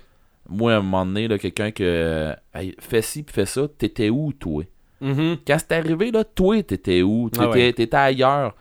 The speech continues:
Speaker 1: Ben, regarde, moi, je me suis démené pour qu'il y ait... pour, pour essayer de sauver
Speaker 2: C'est
Speaker 1: du
Speaker 2: ça.
Speaker 1: monde,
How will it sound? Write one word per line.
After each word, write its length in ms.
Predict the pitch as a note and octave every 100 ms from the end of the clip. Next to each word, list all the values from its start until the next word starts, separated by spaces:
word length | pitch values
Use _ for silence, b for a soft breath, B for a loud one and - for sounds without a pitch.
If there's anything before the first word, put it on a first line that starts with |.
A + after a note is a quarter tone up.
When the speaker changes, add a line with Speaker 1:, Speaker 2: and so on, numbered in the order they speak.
| b b -
Speaker 1:
Ben, 80 |
regarde, 320 | F#2+ G#2 B2 A#2+
moi, 140 | D3+
je 80 | C3+
me 80 | A2+
suis 180 | - A2+
démené 500 | G#2+ A2 G#2 A#2 C#3
pour 140 | -
qu'il 180 | - G2
y 120 | G2
ait... 160 | F#2+ F#2
pour, 140 | G2 F2+
pour 120 | G2
essayer 160 | A#2
de 60 | A#2+
sauver 280 | B2 G#2 A2
Speaker 2:
C'est 40 |
Speaker 1:
du 80 | G2
Speaker 2:
ça. 100 | G2+
Speaker 1:
monde, 200 | C#3